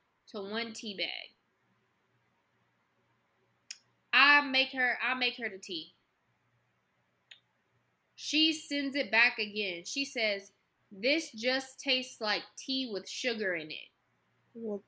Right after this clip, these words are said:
Speaker 2: isn't that what sweet tea is?
Speaker 1: Yes. You had fresh sweet tea. The f-, and, like, literally, and, like, literally, my coworker came back there, and my, and my manager was like, "We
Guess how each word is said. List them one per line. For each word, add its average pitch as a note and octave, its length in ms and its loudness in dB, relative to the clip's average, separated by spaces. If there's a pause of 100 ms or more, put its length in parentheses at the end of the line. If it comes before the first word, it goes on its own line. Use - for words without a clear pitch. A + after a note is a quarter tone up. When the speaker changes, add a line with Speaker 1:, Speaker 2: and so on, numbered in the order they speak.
(140)
Speaker 2:
isn't G#3+ 280 -10
that A3 160 -4
what G#3 140 -6
sweet - 260 -12
tea - 140 -14
is? - 400 -10 (840)
Speaker 1:
Yes. G#3+ 640 2 (340)
You F4 300 2
had E4+ 340 4 (260)
fresh A#3+ 540 2
sweet C4+ 520 -4
tea. - 240 -10 (420)
The A3+ 140 0 (200)
f-, - 80 -8 (1500)
and, D#4+ 260 4
like, D4 240 4
literally, F4+ 600 -2 (240)
and, D4 160 -2
like, C#4 200 -2
literally, C4 440 -2
my B3 160 0
coworker C4+ 440 -2
came C4 320 -4
back A3 320 -2
there, G#3 320 -2 (440)
and D#4+ 240 4
my, D#4+ 320 2
and D4+ 220 0
my D#4 140 0
manager C4+ 420 -2
was B3+ 140 -8
like, A3+ 160 -4
"We D4+ 360 2